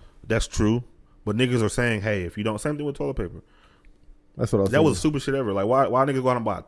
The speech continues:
Speaker 1: toilet paper and water? Nigga, like, you know what you shoulda bought? You know
Speaker 2: What?
Speaker 1: what shoulda been empty?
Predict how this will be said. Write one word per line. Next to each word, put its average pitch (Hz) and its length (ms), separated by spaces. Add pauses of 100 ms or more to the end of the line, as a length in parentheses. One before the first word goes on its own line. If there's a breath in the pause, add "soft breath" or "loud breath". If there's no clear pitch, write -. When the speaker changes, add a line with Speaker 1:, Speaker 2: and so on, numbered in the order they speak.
(160)
Speaker 1:
toilet 104 220
paper - 240 (960)
and 98 160
water? 117 320 (640 soft breath)
Nigga, 101 280
like, 92 240 (320)
you 123 80
know 147 60
what 120 80
you 117 60
shoulda 156 160
bought? 165 360 (100)
You - 80
know 147 60
Speaker 2:
What? 135 60
Speaker 1:
what 107 60
shoulda 156 140
been 175 140
empty? 175 220